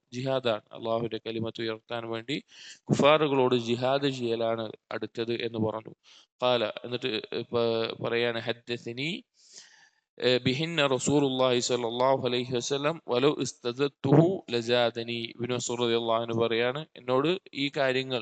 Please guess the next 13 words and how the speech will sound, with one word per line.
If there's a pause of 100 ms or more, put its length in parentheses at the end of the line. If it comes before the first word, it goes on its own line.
നബി
സല്ലല്ലാഹു
അലൈഹി
വസല്ലം
പറഞ്ഞു, (480)
ഇനിയും
ഞാൻ
ചോദിച്ചിരുന്നെങ്കിൽ (160)
ഇനിയും
നബി
സല്ലല്ലാഹു
അലൈഹി
വസല്ലമ